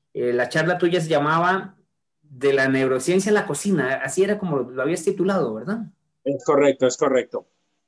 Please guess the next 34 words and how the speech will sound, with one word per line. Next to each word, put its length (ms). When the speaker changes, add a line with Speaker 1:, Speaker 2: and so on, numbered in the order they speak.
Speaker 1:
Coméntame 420
un 60
poco 260
sobre 220
esa 160
experiencia. 500
¿Por 140
qué 100
te 140
fuiste 260
metiendo 480
primero, 640
eh, 340
en 180
el 200
ambiente 420
de, 320
en, 320
en 160
tu 140
profesión 420
como 280
chef 320
y 180
luego 640
cómo 220
empezaste 420
a 40
investigar 560
un 100
poco 240
sobre 480
este 320
tema 680